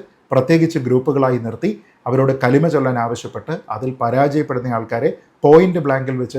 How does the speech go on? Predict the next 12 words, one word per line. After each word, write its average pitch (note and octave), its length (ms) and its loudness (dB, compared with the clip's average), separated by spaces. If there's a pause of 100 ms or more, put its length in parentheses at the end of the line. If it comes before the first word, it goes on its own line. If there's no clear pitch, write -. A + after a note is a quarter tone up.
(120)
നിറയൊഴിച്ച് B2+ 520 -2 (380)
ഇല്ലാതെയാക്കി C#3 640 2
നമ്മുടെ B2 280 -2
രാജ്യത്തിനോട് B2+ 460 -2 (100)
ഭീകരവാദ C#3 520 0 (100)
യുദ്ധം C3 240 -4 (440)
നടത്തുന്ന C3 340 0 (180)
ആൾക്കാരെക്കുറിച്ച് C3 720 -2 (460)
ആ - 20 6 (140)
സമയത്ത് C#3+ 380 2 (240)
ഒന്നും D#3 260 2
പ്രതികരിക്കാതെ, A2+ 600 -2